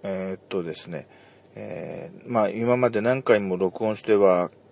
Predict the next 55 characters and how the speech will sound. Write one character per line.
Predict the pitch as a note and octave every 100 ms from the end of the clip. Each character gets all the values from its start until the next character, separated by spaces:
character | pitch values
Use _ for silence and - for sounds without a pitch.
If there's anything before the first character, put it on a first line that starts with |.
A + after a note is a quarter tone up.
| _ _
消 | - E2+
し、 | - F2+ F2 E2+ -
録 | G2 - A2+
音 | A2+
し | A#2
て | A2+
は | G#2 F#2
ボ | F2 G2+
ツ | -
に | F2+
し | -
て | - D#2+
い | D#2
た | D#2+ D2+
ネ | D#2+ F2+
タ | G2
な | F#2 F2
ん | E2
で | D#2
す | -
け | D#2+
れ |
ど | D2+ D#2
も | D#2
ね。 | D#2+ E2 _ _ _ _ _ _ _ _ - _ _ - - - - _
あ | F2+ F2
の | F2 E2+ E2+ E2+
ー、 | F2
非 | -
常 | A2 C3+
に | C3
あ | B2 A#2+
の、 | A2+ A2
技 | G2+ A#2+
術 | F3 F3
系 | - E3+
の | D#3+ D3
ポ | -
ッ | C#3+
ド | C#3+
キ | C#3
ャ | D3
ス | -
ト | G2+ E2
の | F2
こ | - E2
と | F2+
な | F2
ん | E2
で | D#2+
す | -
け | F2+
れ |
ど | E2
も、 | E2 D#2